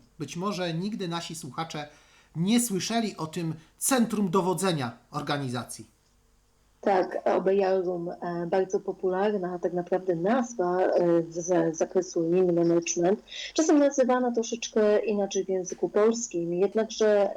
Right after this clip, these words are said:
Speaker 2: o co chodzi? Chodzi o miejsce, o po-, pokój, salę konferencyjną wyznaczoną najlepiej jak najbliżej hali produkcyjnej. Jeśli mówimy o produkcji, jeśli mówimy o biurach,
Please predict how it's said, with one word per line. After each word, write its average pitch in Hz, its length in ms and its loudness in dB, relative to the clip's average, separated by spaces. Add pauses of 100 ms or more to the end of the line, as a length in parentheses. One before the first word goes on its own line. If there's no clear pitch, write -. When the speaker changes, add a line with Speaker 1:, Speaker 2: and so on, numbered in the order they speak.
Speaker 2:
o - 80 -2
co 349 140 -2
chodzi? 233 520 -2
Chodzi 233 340 0
o 190 220 0
miejsce, 226 680 0
o 175 100 -4
po-, 202 300 4
pokój, 202 560 0 (240)
salę 196 300 2
konferencyjną 180 1120 -4
wyznaczoną 214 1080 0 (420)
najlepiej 214 640 4 (140)
jak 226 260 0
najbliżej 170 440 -6
hali 175 280 0
produkcyjnej. 170 840 -2 (400)
Jeśli 214 280 4
mówimy 175 320 2
o 170 60 0
produkcji, 180 580 -2
jeśli 226 300 0
mówimy 175 420 0
o 175 160 2
biurach, 170 580 2